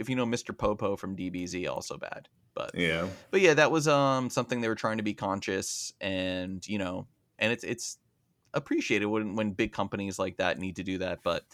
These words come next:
Speaker 1: um, I mean, it's something that never really crossed my mind, and I think it's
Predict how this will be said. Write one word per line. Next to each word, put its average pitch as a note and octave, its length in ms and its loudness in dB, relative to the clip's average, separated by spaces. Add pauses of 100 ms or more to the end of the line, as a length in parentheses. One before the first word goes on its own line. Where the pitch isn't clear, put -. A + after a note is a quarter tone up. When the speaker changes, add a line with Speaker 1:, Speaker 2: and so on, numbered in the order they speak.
(460)
Speaker 1:
um, F2 600 0
I A2 120 0
mean, A#2 160 2
it's A2 100 -4
something B2+ 300 0
that F2 100 0
never G#2 220 0
really G#2 180 2
crossed F#2+ 320 0
my F#2 180 0
mind, G2+ 260 0
and F#2 80 -2
I F2+ 60 0
think - 360 -4
it's - 420 -8